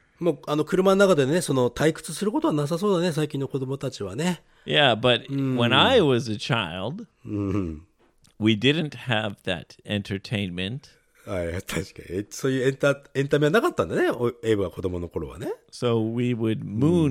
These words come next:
Speaker 1: ん。
Speaker 2: people.
Speaker 1: そのね、ひ-、そのその思考の飛び方はね、やっぱりそれはお父ちゃんのジェイミーさん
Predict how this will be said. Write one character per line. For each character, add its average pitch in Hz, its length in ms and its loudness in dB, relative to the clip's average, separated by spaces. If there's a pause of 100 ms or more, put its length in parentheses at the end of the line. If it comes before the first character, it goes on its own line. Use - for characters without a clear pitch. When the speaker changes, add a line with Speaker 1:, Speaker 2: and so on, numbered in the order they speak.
(140)
Speaker 1:
ん。 107 60 -8
Speaker 2:
people. - 560 -8 (1120)
Speaker 1:
そ - 380 -4
の 302 140 2
ね、 262 160 2
ひ-、 - 280 -6
そ - 160 -6
の 208 160 -2 (560)
そ - 180 -4
の 104 60 -2
思 - 260 -2
考 190 140 2
の 190 80 2
飛 175 160 2
び 160 80 -2
方 151 240 2
は 78 100 -2
ね、 73 240 -14 (280)
や - 60 -14
っ - 40 -20
ぱ 196 80 2
り 135 80 2
そ 160 180 0
れ 180 80 2
は 208 360 4 (360)
お 143 100 0
父 214 280 6
ち - 240 0
ゃ 143 100 8
ん 139 220 2
の 185 260 6 (540)
ジ 113 180 0
ェ 156 100 10
イ 147 40 4
ミ 117 140 0
ー 104 40 -4
さ 95 240 -4
ん 92 160 -6